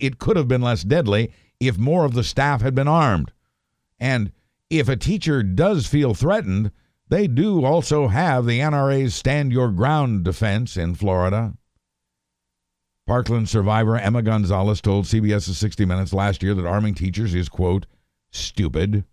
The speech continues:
The vast majority of teachers think so. Well over one-third of the school boards in Florida are opting out of this,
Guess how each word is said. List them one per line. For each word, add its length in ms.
The 80
vast 300
majority 460
of 120
teachers 500
think 220
so. 420
Well 180
over 200
one-third 760
of 120
the 100
school 300
boards 280
in 160
Florida 400
are 340
opting 540
out 380
of 160
this, 440